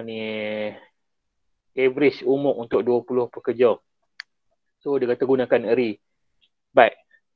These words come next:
So, kan bila gunakan array, dia menggunakan looping lah. Sebenarnya kalau tak guna array, boleh buat tak soalan ni? Okey, kalau tak guna array, boleh buat juga. Kita buat macam looping biasa sebelum ni lah.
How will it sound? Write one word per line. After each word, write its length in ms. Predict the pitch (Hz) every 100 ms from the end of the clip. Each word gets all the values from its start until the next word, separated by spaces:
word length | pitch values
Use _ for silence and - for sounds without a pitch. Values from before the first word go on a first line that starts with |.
| _ _ _ _ _ _ _ _ _ _ _
So, 160 | 127 104
kan 160 | 139
bila 160 | 131 123
gunakan 240 | 123 123 127
array, 240 | 117 143 139
dia 80 |
menggunakan 320 | 123 117 120 117
looping 160 | 143
lah. 160 | 156 -
Sebenarnya 240 | - 151
kalau 160 | 175 165
tak 160 | 156
guna 160 | 143 170
array, 240 | 165 214
boleh 160 | 196 196
buat 160 | 190 180
tak 160 | 185
soalan 320 | 147 151 170
ni? 20 | 131 _ _ _ _ _ _ _ _ _
Okey, 160 | 117 101
kalau 240 | 113 160
tak 240 | 175 147
guna 160 | 131 131 110 104
array, 240 | 123 160
boleh 240 | 135 165
buat 240 | 110 117 -
juga. 320 | 123 156 - _ _
Kita 160 | 123 139
buat 240 | 131 143
macam 400 | 120 127 127 123
looping 400 | 123 127 123 123
biasa 400 | 123 127 - 127
sebelum 320 | 123 120 120 110
ni 80 |
lah. 160 | 131 160